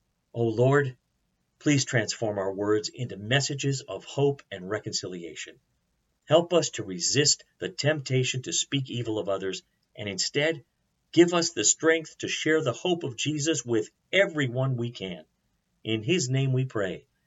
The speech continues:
And all God's people said, "Amen." I'm just really excited about today's message, and I've got so much to share, as I said. This is the largest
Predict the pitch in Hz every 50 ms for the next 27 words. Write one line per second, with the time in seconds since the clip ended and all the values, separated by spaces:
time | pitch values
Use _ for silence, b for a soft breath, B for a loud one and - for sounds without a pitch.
0 | _ _ _ _ _ _ _ _ - - 85 90 101 113 113 107 120 117 117 117
1 | 113 - - 117 110 113 - 117 110 - - 117 98 85 76 - _ _ _ _
2 | _ _ _ _ _ _ - 131 147 147 151 151 151 139 110 98 98 110 107 98
3 | 87 80 - _ _ _ _ _ _ _ _ _ _ _ _ _ _ _ _ -
4 | - 185 156 127 139 127 - 113 110 110 113 113 113 104 104 - - 110 104 107
5 | 104 101 104 104 98 - - 113 104 104 101 90 92 104 104 98 - 113 107 -
6 | - b b b b - 139 131 123 - - 156 143 135 - - - 190 180 185
7 | 190 165 139 131 - - 120 110 - - 127 123 127 123 117 110 107 101 95 -
8 | - 127 127 120 120 b b b b - 160 170 175 - 180 165 - 123 110 107
9 | 107 113 123 139 151 151 139 143 143 139 131 - -